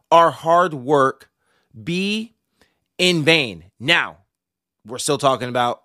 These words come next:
Instagram right now. I have an announcement to make. So listen up. Over on Instagram, we have been doing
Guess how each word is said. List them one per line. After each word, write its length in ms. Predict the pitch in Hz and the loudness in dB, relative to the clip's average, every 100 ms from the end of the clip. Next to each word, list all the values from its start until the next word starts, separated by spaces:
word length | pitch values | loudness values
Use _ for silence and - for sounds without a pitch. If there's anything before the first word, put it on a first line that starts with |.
| _ - | _ -8
Instagram 520 | 143 - 110 104 95 | -6 -6 -8 -8 -8
right 140 | 92 | -12
now. 200 | 90 71 | -14 -4
I 160 | 135 151 | 0 0
have 480 | 127 170 175 175 - | 0 -4 -4 -4 -6
an 140 | 170 165 | -6 -2
announcement 640 | 156 151 160 - 160 160 - _ | 0 0 -2 -6 -8 -8 -10 _
to 240 | - - 190 | -4 2 2
make. 460 | 190 185 - _ _ _ _ _ | 2 0 -2 _ _ _ _ _
So 180 | - 123 | -12 -12
listen 480 | 101 117 196 - 202 | -8 -2 -2 0 0
up. 240 | 131 - _ _ _ | 0 -4 _ _ _
Over 400 | 170 202 214 220 | 4 4 2 2
on 120 | 240 220 | 2 2
Instagram, 680 | 214 214 208 165 127 87 80 | -6 -4 -4 -2 -4 -6 -10
we 220 | 98 147 | -6 2
have 140 | 196 165 | 2 2
been 180 | 202 | -2
doing 420 | 165 208 175 101 | -2 -4 -4 -6